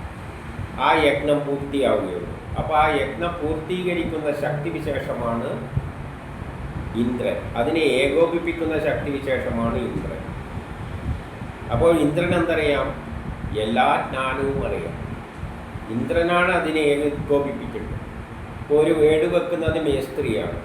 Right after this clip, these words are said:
അപ്പം മേസ്ത്രിക്ക് വീട് വെക്കേണ്ട എല്ലാ കാര്യങ്ങളും അറിഞ്ഞിരിക്കും. അതുപോലെ എല്ലാ കർമ്മങ്ങളെയും ഏകോപിപ്പിക്കുന്നത് ഇന്ദ്രനായതുകൊണ്ട് ഇന്ദ്രന് എല്ലാം അറിയാം.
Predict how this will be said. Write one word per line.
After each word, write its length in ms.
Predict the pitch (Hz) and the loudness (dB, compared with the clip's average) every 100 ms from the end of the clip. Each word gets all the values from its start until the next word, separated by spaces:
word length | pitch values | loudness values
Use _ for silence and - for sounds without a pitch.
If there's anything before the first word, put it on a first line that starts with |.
| - - - - | -10 -10 -8 -6
അപ്പം 200 | - 139 | -2 0
മേസ്ത്രിക്ക് 400 | 135 139 - 160 | 0 0 -2 -2
വീട് 260 | 165 160 165 | -2 0 0
വെക്കേണ്ട 340 | 160 156 156 | 0 -2 0
എല്ലാ 260 | 151 147 147 | 2 4 2
കാര്യങ്ങളും 540 | 143 131 127 120 113 | 2 0 0 0 0
അറിഞ്ഞിരിക്കും. 480 | 98 92 92 - - - - - - - | 0 -2 -6 -6 -8 -6 -6 -6 -8 -10
അതുപോലെ 440 | - 127 139 156 151 | -4 -2 2 4 4
എല്ലാ 600 | 170 131 123 135 151 151 | 2 2 2 2 2 2
കർമ്മങ്ങളെയും 920 | 143 - 143 143 139 131 127 139 - - - - - - - - - - - - 107 | 0 0 0 0 0 0 -2 -4 -4 -6 -6 -4 -4 -8 -10 -8 -8 -10 -10 -10 -2
ഏകോപിപ്പിക്കുന്നത് 1000 | 117 127 131 147 151 147 143 143 139 117 | 0 2 4 4 2 0 -2 0 0 2
ഇന്ദ്രനായതുകൊണ്ട് 1300 | 117 123 127 139 127 123 117 117 113 117 127 151 - - - - - - - - - | 0 0 0 -2 0 0 0 -2 -2 -2 -2 -2 -6 -10 -12 -12 -12 -10 -10 -8 -6
ഇന്ദ്രന് 800 | 107 120 127 135 135 139 208 - - - - - - - - - - - - - - - - - - - - - - - - - - 127 | -2 0 0 2 2 2 2 0 -6 -8 -8 -8 -8 -10 -10 -12 -10 -10 -10 -10 -10 -8 -8 -8 -10 -10 -12 -12 -10 -10 -6 -4 0 2
എല്ലാം 600 | 127 131 131 127 - 110 | 2 2 2 2 -2 -2
അറിയാം. 500 | 110 104 92 - | 0 0 -2 -6